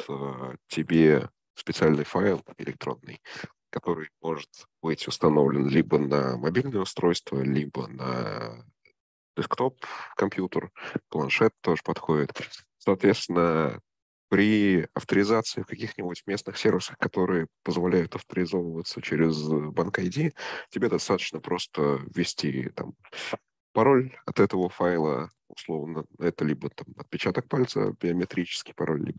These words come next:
просто пи-, э, пин-код. И, э, тот сервис, с которым ты пытаешься авторизоваться, он получает информацию о том, что ты действительно это ты. Универсальная такая идентификация. Проблема в том, что Банк I D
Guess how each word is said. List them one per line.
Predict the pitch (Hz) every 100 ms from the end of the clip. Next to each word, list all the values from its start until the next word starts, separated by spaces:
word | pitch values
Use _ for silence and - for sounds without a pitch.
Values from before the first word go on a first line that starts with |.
| -
просто | - 117 -
пи-, | - -
э, | - 82 82 - 87
пин-код. | - 87 - 80 - - - - - _ _ _ -
И, | 127 139 120 104 85 78 - _ _ _ _ _ _
э, | - 82 78 82 73 - -
тот | - 113
сервис, | - 95 -
с |
которым | - - 92
ты | - -
пытаешься | - 101 -
авторизоваться, | - - 98 135 165 - 82
он | - 120
получает | 113 87 - 107 85 -
информацию | - 92 107 - -
о |
том, | 95
что | 95 -
ты | - 110
действительно | 85 - 95 92 - 65 67
это | 78 -
ты. | - 71 - - - - - _ _ _ _ _ _ -
Универсальная | 92 95 - 117 101 85
такая | - 95 80
идентификация. | 78 - - - 73 - - - - _ -
Проблема | 85 120 131
в | -
том, | 139
что | -
Банк | 90 104 104
I | 95
D | 117 135